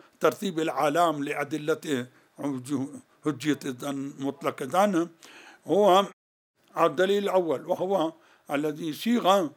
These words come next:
بكلماتهم من قبل الشيخ آدم الأنصاري وإلى يومنا هذا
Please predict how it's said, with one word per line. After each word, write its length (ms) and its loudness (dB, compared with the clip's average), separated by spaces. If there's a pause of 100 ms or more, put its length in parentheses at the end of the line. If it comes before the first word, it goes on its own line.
(300)
بكلماتهم 1120 -2 (120)
من 220 -6
قبل 320 -4
الشيخ 480 -4 (260)
آدم 400 -2
الأنصاري 640 -6 (260)
وإلى 640 2 (300)
يومنا 680 0 (100)
هذا 300 -2